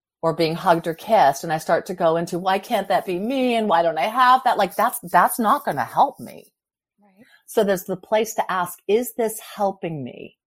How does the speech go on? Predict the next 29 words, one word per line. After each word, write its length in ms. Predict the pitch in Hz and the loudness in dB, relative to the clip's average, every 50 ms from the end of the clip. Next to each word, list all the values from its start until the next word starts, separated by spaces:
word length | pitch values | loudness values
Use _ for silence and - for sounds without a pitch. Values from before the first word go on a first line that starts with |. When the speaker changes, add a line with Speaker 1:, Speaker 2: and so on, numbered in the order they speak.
| _ _ _ | _ _ _
Speaker 1:
Is 260 | 202 214 220 214 - | 2 2 2 2 -2
this 260 | 233 220 214 - 175 160 _ _ | -2 -2 -2 -2 -10 -14 _ _
doing 360 | - 214 220 214 214 220 226 - | -4 -2 -2 0 -2 -4 -6 -6
any 300 | 180 190 185 170 165 _ _ _ | -8 -6 -6 -8 -8 _ _ _
good 280 | - 180 185 185 185 | -4 -4 -4 -4 -6
for 200 | - - - 175 | -10 -8 -6 -6
me? 360 | 156 147 135 135 135 135 - _ _ _ _ _ _ _ _ _ | -6 -6 -10 -12 -12 -14 -18 _ _ _ _ _ _ _ _ _
Or 220 | 185 202 - - - | -6 -6 -6 -6 -10
am 340 | - 196 214 233 262 285 | -10 -8 -8 -6 -6 -6
I 120 | 269 240 247 | -4 -4 -4
right 520 | 214 170 151 143 143 156 185 214 214 - - | -6 -4 -2 -2 -2 -2 -2 -4 -4 -4 -6
now 640 | 160 160 160 175 185 208 202 185 165 151 147 147 147 - _ _ _ _ _ _ _ _ 143 135 | -8 -8 -6 -6 -6 -4 -2 -2 0 0 -2 -2 -4 -6 _ _ _ _ _ _ _ _ -10 -8
just 380 | 127 139 180 175 190 190 - | -4 2 4 4 4 2 -4
kind 380 | - - - 202 180 180 180 170 | -14 -12 -10 -8 -6 -4 -4 -2
of, 240 | 160 147 147 - _ _ _ _ _ _ _ _ _ _ _ _ _ _ _ _ _ - | -2 -4 -4 -8 _ _ _ _ _ _ _ _ _ _ _ _ _ _ _ _ _ -12
you 80 | 156 | -10
know, 180 | 143 120 - - _ _ _ _ _ _ _ _ _ _ _ | -10 -10 -12 -14 _ _ _ _ _ _ _ _ _ _ _
swimming 1120 | - - - - - - 214 196 190 202 208 208 220 214 185 160 147 143 131 131 143 147 147 _ _ _ | -10 -6 -6 -4 -2 0 0 4 6 6 6 6 6 2 0 0 -2 -4 -4 -8 -10 -12 -14 _ _ _
through 220 | - 185 170 160 | -2 -2 -2 -2
pain?" 760 | - - - 208 254 330 302 156 117 - - - - - _ _ _ _ _ _ _ _ _ _ _ _ _ _ _ _ _ _ _ _ _ _ _ _ _ _ _ _ _ _ _ _ _ _ _ _ _ _ - | -4 -8 -10 -8 -8 -8 -8 -10 -12 -14 -16 -20 -20 -20 _ _ _ _ _ _ _ _ _ _ _ _ _ _ _ _ _ _ _ _ _ _ _ _ _ _ _ _ _ _ _ _ _ _ _ _ _ _ 4
I 80 | 196 196 | 4 6
believe 340 | 180 220 233 247 285 247 | 6 4 4 4 2 2
very 160 | 233 233 233 220 | 2 0 2 2
much 220 | 220 226 - - | 0 0 0 -2
in 80 | 214 196 | -2 -2
the 80 | 175 | 0
law 260 | 170 170 160 160 160 | 2 2 4 4 4
of 80 | 160 156 | 4 2
attraction. 1000 | 156 - - - 170 147 143 139 - - - - - - - - - - 160 | -2 -8 -6 -4 -2 0 0 -2 -4 -8 -12 -10 -10 -12 -12 -14 -16 -18 -20